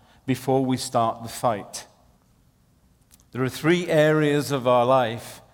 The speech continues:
that need to line up with the intentionality of the Lord. So what makes a good fight is when we have perception, mindset, and language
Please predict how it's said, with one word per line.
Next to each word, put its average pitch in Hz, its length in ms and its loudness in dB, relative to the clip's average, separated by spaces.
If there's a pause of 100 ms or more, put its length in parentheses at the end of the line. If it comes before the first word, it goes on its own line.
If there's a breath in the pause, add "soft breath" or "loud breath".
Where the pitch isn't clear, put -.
(320 loud breath)
that 139 160 0
need 151 400 0
to 160 160 -4
line 139 440 2
up 123 400 -2 (600 soft breath)
with 131 180 -2
the 127 140 0
intentionality 123 1200 -4
of 104 140 -8
the 107 80 -10
Lord. 104 460 -10 (880 soft breath)
So 127 200 -4
what 127 220 2
makes 160 320 0
a 147 60 -8
good 139 200 -4
fight 123 440 2 (100)
is 123 160 -6
when 127 160 0
we 120 120 -2
have 117 280 -4
perception, 135 680 -6
mindset, 123 540 -4
and 120 160 -8
language 113 580 -6